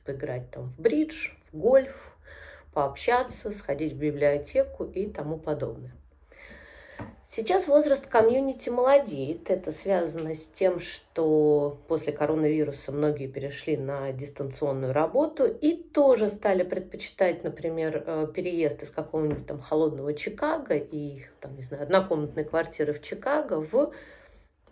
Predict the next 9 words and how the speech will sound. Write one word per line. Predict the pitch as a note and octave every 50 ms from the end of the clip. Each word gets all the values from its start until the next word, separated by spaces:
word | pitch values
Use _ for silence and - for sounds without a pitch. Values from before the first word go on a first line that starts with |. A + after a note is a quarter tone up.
| _ _ _ _ _ _ _
э, | E3+ F3 F#3 F#3 E3+ D3+ -
там, | C3+ B2+
какой-нибудь | - - E3+ F3 E3 D3+ C#3+
двухкомнатный | D3 F#3+ F#3+ G3 - - G#3 A3+ A3+ A#3 G#3+ G3+ G3 G3+ - F3+ F3
мобильный | E3 E3+ E3+ D#3+ D#3 F3 D#3+ D3 D3 C#3 D3
дом | D3 C#3+ G3+ G#3 A3+ A#3 A3
во | - F3 D#3
Флориде, | D3+ - - A3+ C#4+ D#4+ D#4+ D#4 - - - G3+
где | G3 - - - A#3+ C#4 C#4 C#4+